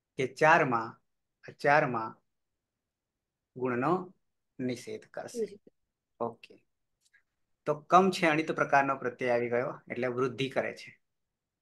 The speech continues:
Speaker 1: પણ એ વૃદ્ધિ કરવા માટેનું પણ સૂત્ર છે, ક્યાં વૃદ્ધિ કરે છે તે. તો અહીંયા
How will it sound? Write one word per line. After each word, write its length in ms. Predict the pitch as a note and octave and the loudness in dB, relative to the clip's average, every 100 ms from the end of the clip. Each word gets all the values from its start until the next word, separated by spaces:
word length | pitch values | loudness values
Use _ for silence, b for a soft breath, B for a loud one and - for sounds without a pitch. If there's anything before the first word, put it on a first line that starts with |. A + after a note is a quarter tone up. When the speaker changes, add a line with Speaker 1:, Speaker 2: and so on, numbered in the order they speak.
| _ - | _ -2
Speaker 1:
પણ 180 | B2 | -2
એ 80 | A#2+ | -2
વૃદ્ધિ 360 | A#2 B2+ A#2+ D3+ | -4 -6 -4 -6
કરવા 300 | D3+ A#2+ A#2 | -2 2 2
માટેનું 580 | A#2 A2+ - B2+ D3 D3+ | 2 -4 -4 -6 -6 -2
પણ 300 | E3+ F3+ - _ | -2 -2 -10 _
સૂત્ર 480 | - C3+ - - A#2+ | -14 -14 -10 -10 -10
છે, 160 | - A#2 | -10 -8
ક્યાં 320 | - D3 B2 | 0 2 2
વૃદ્ધિ 340 | B2 A#2+ B2+ | -2 -6 -12
કરે 340 | A#2+ A2 A2 - | -6 -4 -4 -8
છે 160 | C3+ E3 F#3 _ _ _ _ _ _ | -10 -10 -12 _ _ _ _ _ _
તે. 100 | A#2 - _ _ _ _ _ _ _ _ _ _ _ _ _ _ _ _ - | -10 -10 _ _ _ _ _ _ _ _ _ _ _ _ _ _ _ _ 2
તો 80 | |
અહીંયા 420 | D#3 E3 E3+ E3+ | 4 4 2 0